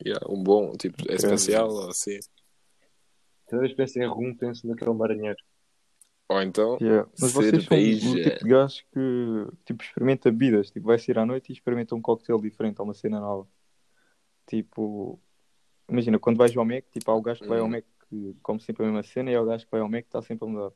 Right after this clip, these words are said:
Speaker 2: Tipo, com bebidas, como é que vocês são?
Speaker 1: Ah, sou de certeza absoluta, como sempre
Speaker 2: Sempre.
Speaker 1: a mesma coisa no Mac.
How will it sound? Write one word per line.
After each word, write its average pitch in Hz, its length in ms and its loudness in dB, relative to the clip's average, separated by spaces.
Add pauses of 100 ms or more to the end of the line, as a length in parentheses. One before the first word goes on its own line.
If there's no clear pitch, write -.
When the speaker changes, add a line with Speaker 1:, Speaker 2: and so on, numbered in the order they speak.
(120)
Speaker 2:
Tipo, 104 180 -12
com 107 200 -6
bebidas, 110 340 -2
como 113 120 -2
é - 20 0
que - 60 -10
vocês 107 300 -6
são? 104 180 -10 (1800)
Speaker 1:
Ah, 98 280 0
sou 92 220 -6
de 80 60 -14 (220)
certeza 101 500 2
absoluta, 101 460 -2
como 101 240 -4
sempre - 340 2
Speaker 2:
Sempre. 95 240 -4 (200)
Speaker 1:
a 95 80 -4
mesma 95 240 -2
coisa 87 260 -2
no 82 120 -12
Mac. 87 240 -12